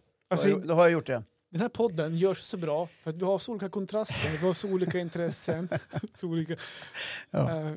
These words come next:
Speaker 1: när vi pratar lite härliga serier, då kommer du in med såna här kinesiska, och det är
Speaker 2: Ja, men det är sånt där
Speaker 1: Hylands
Speaker 2: man upp-,
Speaker 1: hörna
Speaker 2: man
Speaker 1: och det.
Speaker 2: upptäcker det liksom på resans gång.
Speaker 1: Ja.
Speaker 2: Ja.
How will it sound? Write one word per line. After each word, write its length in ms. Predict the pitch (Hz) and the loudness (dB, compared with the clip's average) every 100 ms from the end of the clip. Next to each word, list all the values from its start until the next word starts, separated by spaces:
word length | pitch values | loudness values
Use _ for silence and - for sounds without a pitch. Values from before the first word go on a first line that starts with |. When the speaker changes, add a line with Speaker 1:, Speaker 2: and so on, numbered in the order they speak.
| 180 | 0
Speaker 1:
när 140 | 190 | 0
vi 120 | 226 | 0
pratar 380 | 233 202 - 190 | 2 2 4 2
lite 280 | 180 170 170 | 2 -2 0
härliga 440 | 160 165 151 156 | 0 0 -2 -2
serier, 240 | 151 214 185 | -2 -2 -2
då 80 | 160 | -2
kommer 300 | - 226 190 | -2 -2 -2
du 200 | 208 214 | 0 0
in 180 | 233 | 0
med 160 | 175 143 | -2 -4
såna 140 | 147 | -6
här 240 | 135 131 131 | -8 -8 -10
kinesiska, 1200 | - - 170 175 170 - 143 - - 139 139 135 | -4 -2 0 0 -2 -2 -4 -6 -4 -4 -4 -6
och 100 | 139 | -6
det 340 | 151 156 156 156 | -4 -4 -2 -2
är 340 | 147 143 139 - | -2 -4 -6 -4
Speaker 2:
Ja, 120 | 127 | 0
men 120 | 147 | 0
det 80 | 165 | 0
är 40 | |
sånt 160 | 180 190 185 | 0 4 6
där 40 | |
Speaker 1:
Hylands 140 | 196 180 | 6 6
Speaker 2:
man 60 | 170 | 6
upp-, 40 | 185 | 6
Speaker 1:
hörna 380 | 165 151 151 | 6 4 0
Speaker 2:
man 140 | 147 170 | 0 0
Speaker 1:
och 100 | 165 | -2
det. 60 | |
Speaker 2:
upptäcker 400 | 143 160 151 185 | -2 -4 -2 2
det 80 | 165 | 2
liksom 300 | 147 - 143 | 4 2 2
på 100 | 160 | 2
resans 460 | 151 135 - 131 110 | 4 2 2 0 0
gång. 340 | 147 147 113 | 0 0 0
Speaker 1:
Ja. 180 | 107 - - - | -4 -8 -14 -4
Speaker 2:
Ja. 200 | 120 123 | -2 -2